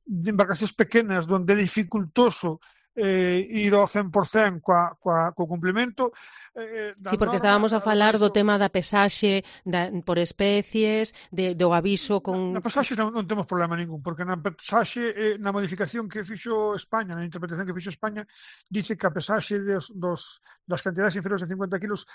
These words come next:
Speaker 1: son cantidades estimadas e en ningún caso van a levar sanción, co cual eso témolo superado. Pero máis que nada é no cumplimento do propio ideal electrónico de abordo. Hai que ter en conta que son embarcaciones, embarcacións entre doce e quince metros, son embarcacións pequenas,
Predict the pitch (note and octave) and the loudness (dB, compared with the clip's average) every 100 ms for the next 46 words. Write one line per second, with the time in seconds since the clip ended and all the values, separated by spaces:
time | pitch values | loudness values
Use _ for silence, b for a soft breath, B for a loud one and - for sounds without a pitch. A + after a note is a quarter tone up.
0 | B B - G3+ G3 G3 G3+ - G#3 G#3+ | B B -8 -2 0 2 0 0 -8 -6
1 | G#3 G#3 G3+ G3 F#3 F3+ F3 F#3 - G3 | -6 -4 -4 -6 -6 -8 -6 -6 -4 -6
2 | G3 F3+ F3+ F3+ E3+ E3 E3+ D#3+ D3+ E3+ | -6 -4 -2 0 -2 0 0 0 -8 -10
3 | C#3 D#3+ D3 D#3+ D3+ G#3 G#3 b b A3 | -10 -12 -12 -8 0 0 0 b b -8
4 | F#3+ F#3+ G3 F3+ E3 D#3+ D3+ - b b | -4 -4 -4 -6 -6 -6 -10 -18 b b
5 | b G#3+ G#3+ B3 B3 C4+ C#4 C#4 B3+ A3+ | b 0 2 0 0 2 2 2 0 -2
6 | G3+ G3+ G#3+ A#3+ A#3+ G#3 G#3 G#3+ A3+ G3+ | -2 -2 -4 -4 -4 -2 0 0 0 2
7 | G3 G3+ F#3+ F#3 F#3+ E3+ D#3 D#3+ C#3 D3+ | 2 2 0 -2 -2 0 0 -2 -6 -10
8 | E3 E3 G3+ G3+ F#3+ F#3 G3 F#3+ F3+ F#3 | -8 -4 -4 -4 -4 -6 -4 -2 0 0
9 | G#3+ F#3 - F#3 A3+ F3+ F3 F3+ E3 F#3+ | -2 -6 -8 -10 -8 -2 0 0 -2 -4
10 | F#3 E3 F3 G3+ F#3 E3 F#3+ E3+ A#3+ A#3+ | -6 -4 -2 -2 -2 -8 -8 -4 -6 -6
11 | F#3+ F3+ E3+ D3+ F3 - D#3+ G#3+ G3 | -10 -6 -4 -4 -8 -10 -8 -8 -8